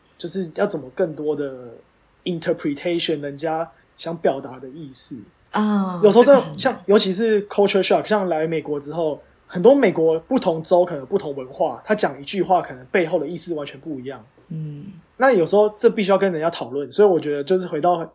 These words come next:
Speaker 1: 蛮久以前讲的，就是集众人之力，就是我一件事情到底是怎样，多问几个人，
Speaker 2: <laughs>
Speaker 1: 说不定他，
Speaker 2: 真的。
Speaker 1: 他有不同的想法。对，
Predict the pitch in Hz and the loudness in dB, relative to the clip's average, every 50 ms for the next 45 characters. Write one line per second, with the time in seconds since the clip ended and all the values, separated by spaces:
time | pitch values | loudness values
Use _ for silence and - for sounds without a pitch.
0 | _ _ _ - - _ _ _ _ _ - 175 190 190 180 202 202 180 156 160 | _ _ _ -18 -18 _ _ _ _ _ -2 0 0 4 6 6 6 4 2 0
1 | 143 147 156 135 127 139 156 175 170 170 175 165 - - 165 170 165 262 233 185 | -6 -6 -8 -8 -8 -6 -6 -4 -4 -4 -8 -4 -4 -4 -2 4 6 6 6 6
2 | 165 156 156 151 - 151 - 170 151 139 - 208 220 269 226 165 151 147 151 156 | 4 -2 -2 -4 -6 -4 -6 -8 -6 0 2 4 4 6 6 4 4 2 4 2
3 | 214 190 180 208 180 147 - 208 180 175 165 147 120 131 147 139 127 _ _ _ | 2 2 4 0 0 4 4 4 4 4 2 0 -2 -6 -10 -10 -10 _ _ _
4 | _ _ _ 208 208 214 247 226 190 - 147 143 - 143 143 - 120 117 - - | _ _ _ 6 8 10 10 8 8 6 0 -4 -2 -2 -4 -4 -6 -8 -10 -14
5 | - - - _ _ _ _ - - 233 233 247 214 - 240 240 294 - 294 277 | -18 -20 -20 _ _ _ _ 4 4 6 6 6 6 6 4 4 4 -4 0 6
6 | 262 277 247 185 208 240 - 185 160 160 - 160 143 147 151 165 139 113 113 151 | 6 6 6 6 4 0 -2 -2 -2 -2 -4 -4 -6 -2 0 0 0 0 -2 -6
7 | - _ _ _ _ _ - _ _ _ _ _ _ _ _ _ _ _ _ _ | -14 _ _ _ _ _ -20 _ _ _ _ _ _ _ _ _ _ _ _ _
8 | - 160 143 123 - - | -4 -4 -4 -4 -10 -16